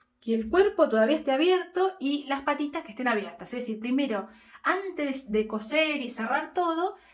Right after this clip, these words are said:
tenemos que poner las articulaciones, ¿sí?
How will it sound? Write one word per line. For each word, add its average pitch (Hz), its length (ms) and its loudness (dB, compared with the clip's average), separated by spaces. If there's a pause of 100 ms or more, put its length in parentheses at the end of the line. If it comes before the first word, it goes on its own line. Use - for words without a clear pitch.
(160)
tenemos 277 440 2
que 269 360 -4
poner 233 520 -2
las 226 400 -4
articulaciones, 226 920 -4
¿sí? 320 260 -4